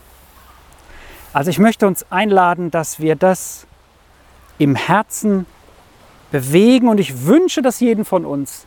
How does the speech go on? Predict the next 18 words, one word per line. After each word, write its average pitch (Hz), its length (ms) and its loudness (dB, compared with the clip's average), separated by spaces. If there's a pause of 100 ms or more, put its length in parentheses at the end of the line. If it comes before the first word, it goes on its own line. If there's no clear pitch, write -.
(420)
dass 180 220 -2
wir 185 140 2
das - 420 -2 (140)
suchen, 143 640 0 (640)
dass 165 220 0
wir 185 120 6 (240)
immer 269 460 4
wie 220 140 -4
Elia 185 440 0
in 170 140 -6
Verbindung 220 840 0
mit 165 260 -4
Gott 143 200 -8 (120)
bleiben 123 520 -10 (1080)
und 165 120 2
dass 180 180 -2
wir 160 140 0
seine 190 720 -2